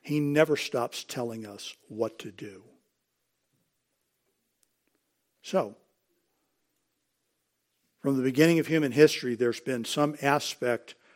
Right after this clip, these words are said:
of our orientation to God that gives him something of substance. And whatever time frame people have lived, God has always wielded the authority over it.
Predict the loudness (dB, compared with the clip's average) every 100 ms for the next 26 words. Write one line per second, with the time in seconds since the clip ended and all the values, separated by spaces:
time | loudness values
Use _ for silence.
0 | _ _ -8 0 6 6 8 10 10 8
1 | 2 0 0 0 -6 -6 0 4 6 4
2 | -2 -8 0 2 2 -6 -8 -6 -8 -6
3 | -8 -8 -6 -4 -2 -4 -8 -10 -10 -16
4 | -20 _ _ _ _ _ _ _ _ _
5 | _ _ _ _ -12 -4 0 4 4 2
6 | 6 6 6 2 0 0 -2 -4 -4 -6
7 | -4 6 8 8 6 -2 -20 _ _ -20
8 | -10 4 8 8 6 0 -2 0 4 6
9 | 4 0 -4 -6 2 2 4 0 -2 -4
10 | -6 -6 -4 -2 -2 -4 -10 -8 -6 -6
11 | -6 -12 -16